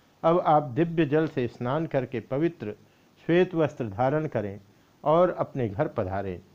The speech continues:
आपने विछोह से सभी भाई अत्यंत दुखी हो रहे हैं।"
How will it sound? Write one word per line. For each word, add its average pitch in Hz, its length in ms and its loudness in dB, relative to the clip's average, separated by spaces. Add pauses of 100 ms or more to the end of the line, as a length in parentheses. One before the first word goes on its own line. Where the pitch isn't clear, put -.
(380)
आपने 160 380 2
विछोह 143 400 2
से 156 220 -2
सभी 147 320 0
भाई 147 440 0 (100)
अत्यंत 175 420 -4
दुखी 123 360 -4
हो 139 140 0
रहे 104 220 -2
हैं।" 90 240 -10